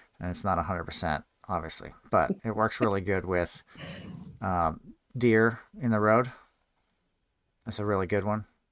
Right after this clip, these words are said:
You like that 'cause it's animals, right? So I will, I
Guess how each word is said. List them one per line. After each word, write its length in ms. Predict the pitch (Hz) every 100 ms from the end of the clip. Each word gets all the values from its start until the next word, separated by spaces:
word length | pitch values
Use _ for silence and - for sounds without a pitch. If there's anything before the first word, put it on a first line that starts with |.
| _ _ _ _ _ _ -
You 220 | 98 95 92
like 180 | 90
that 220 | 95 87 -
'cause 140 | 92
it's 160 | 92 98
animals, 640 | 90 87 82 92 - -
right? 320 | 95 95 95
So 320 | - 92 90 - - - - _ _ _ -
I 280 | 98 98
will, 420 | 95 95 90 90 - _
I 240 | 107 95